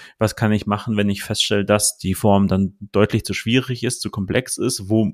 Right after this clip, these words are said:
passe ich konkret an? In welche Richtung passe ich das an? Und deswegen haben wir zu jeder Trainingseinheit noch ein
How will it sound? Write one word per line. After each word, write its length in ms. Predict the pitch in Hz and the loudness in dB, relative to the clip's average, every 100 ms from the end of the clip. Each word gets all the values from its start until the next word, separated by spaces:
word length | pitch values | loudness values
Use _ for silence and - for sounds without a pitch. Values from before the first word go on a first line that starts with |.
| - - | -6 -2
passe 280 | 117 - | 0 0
ich 60 | - | -2
konkret 580 | - 98 - 113 120 - | 0 0 2 0 0 -2
an? 200 | 101 127 | -2 0
In 160 | 101 | 0
welche 300 | 95 98 101 | 0 2 0
Richtung 280 | 98 - 135 | -2 -2 -4
passe 240 | - 123 123 | -4 -8 -8
ich 60 | |
das 200 | 123 - | -6 -4
an? 180 | 98 113 - - - - _ | -2 -4 -6 -14 -20 -20 _
Und 120 | 95 | -8
deswegen 380 | 92 - 110 110 | -6 0 2 2
haben 220 | 104 98 | 2 2
wir 240 | 95 117 120 | 2 0 0
zu 200 | - 87 | -4 -6
jeder 720 | 98 104 120 135 143 147 - _ | -2 2 4 4 2 0 -6 _
Trainingseinheit 960 | - 120 123 120 - 78 90 92 98 - - - | -2 2 4 4 0 -6 -2 2 0 0 -20 -14
noch 160 | - 104 | -10 -6
ein 440 | - 95 98 95 | 0 2 2 0